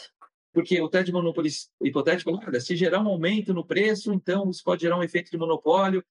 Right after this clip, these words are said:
pode ser ruim. Só que pra isso você tem que ter um aumento de preço. Quando a gente fala em economia digital, muitas vezes a gente tá falando de aplicativo que é custo zero. Então, não tem um preço consumidor. Como que eu vou medir isso? São os dados. Então, a metodologia da análise. Mas isso não tá na lei.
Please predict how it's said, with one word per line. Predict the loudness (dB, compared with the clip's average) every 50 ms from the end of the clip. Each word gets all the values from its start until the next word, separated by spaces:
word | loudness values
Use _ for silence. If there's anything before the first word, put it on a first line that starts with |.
| _ _ _ -2
pode | -2 0
ser | 2 0 0
ruim. | 0 0 -2 -2 -4 -6 -8 -14 _ _ _
Só | 0 2 2
que | 4
pra | 2 2
isso | 2 2
você | 2
tem | 0 0
que | 2
ter | 2
um | 2
aumento | 2 2 0 0 -2 -2
de | -4 -2
preço. | 0 0 0 -2 -2 -6 -10 -10 -12 -16 -20 _ _
Quando | 0 2 2
a |
gente | 2 0
fala | 0 -2
em | 0
economia | 0 0 0 0 0 -2
digital, | -2 -2 0 2 2 2
muitas | 0 -2 -2 -2
vezes | 0 0 -2
a |
gente | 0 0
tá | 0 0
falando | 2 2
de | 0 0
aplicativo | 0 0 0 0 0 2 -2 -2
que | 0 0
é | -2
custo | -2 -4 -4 -4 0
zero. | 2 4 4 4 2 0 -2 -8 _ _ _ -2
Então, | 0 2 2
não | 2 2
tem | 2 0 0 0 -2 -4 -4
um | -4 -4
preço | 0 0 2 2 2 0 -2 -4 -6
consumidor. | -6 -6 -4 -4 -2 0 0 0 0
Como | 0 0 0
que | 0 0
eu | 0 0
vou | 0 0 0 0 0
medir | 0 -2 -2 0 0 0 0
isso? | 0 -2 -6 -4
São | -2 -2
os | 2 4
dados. | 4 4 4 2 0 -2 -8 -20 _ _ _ _ _ -6
Então, | 0 2 2
a | 2 2
metodologia | 2 0 0 0 0 2 2 2 2 0 -2 -2 -2 0 0
da | 0 0
análise. | 2 2 0 0 -2 -4 -6
Mas | -4 -4
isso | -2 -2
não | 0 0
tá | 2 2
na | 2 2
lei. | 2 0 -2 -4